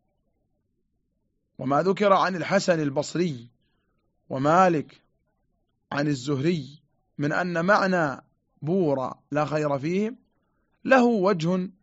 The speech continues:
في اللغة العربية، ولكن التحقيق أنه ليس معنى الآية،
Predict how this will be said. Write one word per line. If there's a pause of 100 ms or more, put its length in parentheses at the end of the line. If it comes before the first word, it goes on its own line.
في
اللغة
العربية، (840)
ولكن
التحقيق (300)
أنه
ليس
معنى
الآية،